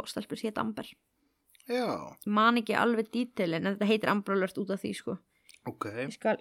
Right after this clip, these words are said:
Speaker 1: kannski finna það fyrir næsta þátt. Það er alveg áhugavert samt, sko.
Speaker 2: Ok.
Speaker 1: Að þetta hafi komið til út af máli.
Speaker 2: Já.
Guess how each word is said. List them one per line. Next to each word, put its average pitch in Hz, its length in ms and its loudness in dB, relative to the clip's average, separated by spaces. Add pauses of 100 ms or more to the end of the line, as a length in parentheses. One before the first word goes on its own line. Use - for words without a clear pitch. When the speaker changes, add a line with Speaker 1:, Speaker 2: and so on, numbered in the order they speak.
Speaker 1:
kannski 208 420 -2 (220)
finna 254 440 -2
það 220 100 -6
fyrir 240 140 -2
næsta 254 220 -4
þátt. - 500 -6 (120)
Það 220 180 2
er 240 100 6
alveg - 140 8
áhugavert 208 520 4
samt, - 280 -6
sko. - 280 -4 (600)
Speaker 2:
Ok. 120 200 -6
Speaker 1:
Að 135 420 2
þetta 233 220 2
hafi 226 140 0
komið 226 260 -2
til 254 220 2
út 247 240 0
af 196 120 -2
máli. 208 380 2 (840)
Speaker 2:
Já. 165 220 6